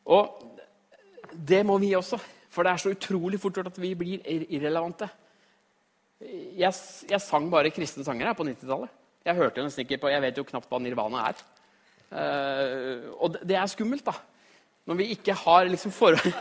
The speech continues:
<laughs> Ja, ok, ikke isolert sett, selvfølgelig.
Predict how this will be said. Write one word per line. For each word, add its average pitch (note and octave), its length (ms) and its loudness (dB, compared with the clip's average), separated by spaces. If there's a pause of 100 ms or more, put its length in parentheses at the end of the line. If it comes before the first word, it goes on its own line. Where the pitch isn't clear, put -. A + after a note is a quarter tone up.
<laughs> - 180 -4
Ja, C3 60 6 (580)
ok, D3 140 6 (240)
ikke D3+ 160 2
isolert B2+ 420 6
sett, D3 300 4
selvfølgelig. C#3+ 400 6